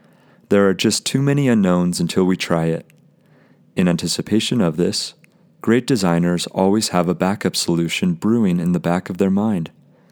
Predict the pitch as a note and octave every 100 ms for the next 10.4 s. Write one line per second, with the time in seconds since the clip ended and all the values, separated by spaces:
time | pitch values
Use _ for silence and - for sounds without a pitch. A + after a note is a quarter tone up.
0 | _ - - - _ _ G2+ F2+ G#2+ A2
1 | G2 G2+ F#2+ F#2 F#2+ F2+ - - B2 A2
2 | A2 G2+ - - A#2 B2+ E2 E2 E2 -
3 | F2 F2 - F#2+ - D#2 G2+ G#2 G#2+ G#2+
4 | A#2+ C3 G#2+ E2+ C#2+ - _ _ _ G2
5 | F#2 E2 - A#2 A#2+ A2 G2+ F#2 F2 F2
6 | F2+ - - E2+ D#2 - _ - - F2
7 | E2+ - A2+ G2 E2+ - F2 D#2+ E2 E2
8 | E2 E2 F#2+ F2 - - _ _ _ _
9 | _ _ _ _ _ _ F2 F2 - E2+
10 | E2 A2 B2